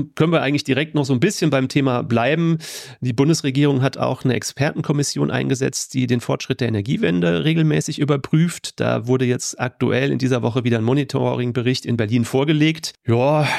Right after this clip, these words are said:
das Urteil so lala, würde ich mal sagen. Also es gibt, ähm, gab von dem, äh, Experten, von der Expertenkommission Kritik, vor allem am weiterhin schleppenden Netzausbau, wobei die Netzbetreiber ja mittlerweile durchaus selbst sagen,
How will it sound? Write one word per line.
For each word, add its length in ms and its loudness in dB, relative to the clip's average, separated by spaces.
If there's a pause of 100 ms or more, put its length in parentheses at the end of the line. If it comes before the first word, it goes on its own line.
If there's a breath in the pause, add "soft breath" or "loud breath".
das 200 -2
Urteil 800 4
so 280 2
lala, 560 2
würde 160 2
ich 140 -2
mal 180 2
sagen. 500 2
Also 320 0
es 200 -2
gibt, 440 -4
ähm, 600 0
gab 280 -2
von 180 -2
dem, 160 0
äh, 440 -4
Experten, 640 -2
von 100 -2
der 80 0
Expertenkommission 1040 -4
Kritik, 560 -6
vor 220 -4
allem 420 -2
am 180 -4
weiterhin 460 -2
schleppenden 440 -2
Netzausbau, 800 -2
wobei 260 -2
die 100 -2
Netzbetreiber 600 -4
ja 40 0
mittlerweile 540 -2 (160)
durchaus 420 -4
selbst 340 -2
sagen, 440 -2